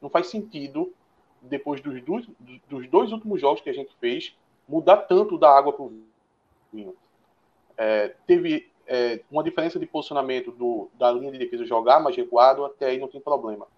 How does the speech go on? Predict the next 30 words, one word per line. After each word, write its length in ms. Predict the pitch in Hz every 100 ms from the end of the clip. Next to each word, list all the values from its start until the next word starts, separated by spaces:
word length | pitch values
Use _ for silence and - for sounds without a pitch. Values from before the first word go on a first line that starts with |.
| _ _ _
E 100 | 123
a 60 | -
questão 340 | 135 - 147
que 80 | 147
eu 40 |
tava 200 | 139 143
falando 420 | 135 123 127 135
sobre 480 | 131 - 131 127 131
a 60 | 131
insistência 540 | 131 160 - 147 147
nessa 180 | 143 -
saída 240 | 139 131
de 80 | 127
jogo 300 | 113 123 131
com 80 | 135
passe 300 | 127 131 -
curtos 340 | - 131 117 113
da 80 |
defesa, 420 | 120 120 107 104 98 _ _ _ _ _ _
principalmente 400 | - 143 131 127
entre 100 | 131
os 80 | 127
zagueiros 640 | 127 107 113 127 117 110 127
e 100 | 156
o, 200 | 170 143
a 40 |
participação 560 | 143 135 - 131 - 127
do 80 |
goleiro. 380 | 131 131 104 95 _ _ _ _ _ _ -
Isso 420 | 208 220 139